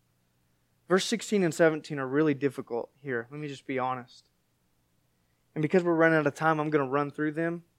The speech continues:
Feel free to ask questions later. But that's the gist of what Jesus is saying. You're lovers of money. You're pursuing things that are an abomination to the Lord. You're justifying yourselves before men. It's foolishness because God knows your heart, and your heart is condemned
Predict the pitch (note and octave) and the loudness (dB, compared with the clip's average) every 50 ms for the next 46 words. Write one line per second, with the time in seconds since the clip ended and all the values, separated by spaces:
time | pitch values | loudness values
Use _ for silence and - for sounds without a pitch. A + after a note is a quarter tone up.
0 | _ _ _ _ _ _ _ _ _ _ _ E3+ E3 D#3+ - E3+ D#3+ D#3+ - - | _ _ _ _ _ _ _ _ _ _ _ 0 0 2 2 0 0 2 2 2
1 | D3+ D3+ - - - E3+ D#3+ D#3+ - - D3+ C#3 C3 C#3 C#3+ D3+ D#3 D#3+ E3 E3+ | 0 0 -2 -2 -2 -2 -2 0 -4 -8 -10 -10 -4 0 0 0 2 0 -2 -4
2 | E3+ _ _ _ _ _ _ _ _ _ _ - C#3+ F3 F3+ F#3+ - - F3+ D#3+ | -8 _ _ _ _ _ _ _ _ _ _ 2 4 6 6 6 4 2 0 2
3 | C#3 E3 F3+ F3+ - - D#3+ D3 D#3 E3 D#3+ D#3 D#3 F3 F3+ E3+ - D#3+ C#3+ - | 4 2 2 2 0 -4 -2 2 2 2 2 2 0 -2 -2 -2 -6 -8 -6 -2
4 | - G3 G#3 G3 C#3+ A#2+ A#2 B2 _ _ _ _ _ _ _ _ _ _ _ _ | 0 0 2 2 -2 -4 -8 -14 _ _ _ _ _ _ _ _ _ _ _ _
5 | _ _ _ _ _ _ _ _ _ _ _ _ _ _ _ _ - E3+ E3+ F3+ | _ _ _ _ _ _ _ _ _ _ _ _ _ _ _ _ -4 0 6 8
6 | F#3+ G3 F#3+ G3 F3 - D3+ D3 D3+ D#3+ F3 F#3 F#3+ G3 F#3+ F#3 F#3 F3+ F#3 F3 | 8 8 8 6 2 0 -4 -4 0 2 2 4 4 4 6 6 4 4 4 2
7 | D#3+ - - G3+ F#3+ F#3 E3+ - F3 E3+ E3+ E3+ D#3+ D#3+ D3+ D3 D3 C#3+ C#3+ C3+ | 0 2 2 2 2 4 4 4 4 4 4 4 4 4 4 4 2 0 2 4
8 | D#3 E3+ F3+ F3 E3 E3 F3 F3 F3 F#3 E3+ D3+ D#3 D3 D#3+ F3 F3+ E3+ D#3 D3 | 6 6 6 6 6 6 4 4 4 0 -2 0 2 4 6 6 6 4 4 0
9 | C#3 C#3 E3+ G3+ G3+ - F#3+ - F#3+ F3 F3 E3 D#3 D3 F#3 F3+ F3 D#3+ D#3+ D#3 | 2 4 4 4 4 2 0 4 4 4 4 2 0 6 6 6 6 6 2 0
10 | - E3+ D#3+ D#3+ F3 F#3+ G3+ G3+ - - - - - - F3 D#3+ - - _ - | 0 -2 0 2 2 2 2 0 -2 -8 -14 -12 -2 0 0 0 0 -4 _ 4
11 | A3 A3+ A#3 A3+ A3 - A3 G#3+ - - E3+ D#3 D3+ C#3 C3+ C3+ D#3+ E3 F#3+ G#3+ | 6 6 6 6 4 2 0 -2 -2 -2 0 0 0 2 6 8 10 10 10 8
12 | G#3+ A3 A3 G#3+ F#3+ F3+ F3 D#3+ F3 F3+ F3 D#3 C#3+ - D#3 D3+ D3 D3 C#3 C3 | 8 4 2 4 4 2 2 4 6 6 6 6 6 2 -2 -6 -4 -4 -4 0
13 | - - A3+ A#3 F3+ D3 D3 - - - - _ - D3+ - - - D3 C#3+ C#3 | 4 8 8 10 10 8 6 2 -4 -16 -20 _ -4 -4 -4 -4 -6 -8 -6 0
14 | C#3 F3 F#3 E3 C3 A#2+ A#2+ A#2 - | 0 2 2 2 0 -2 -6 -10 -16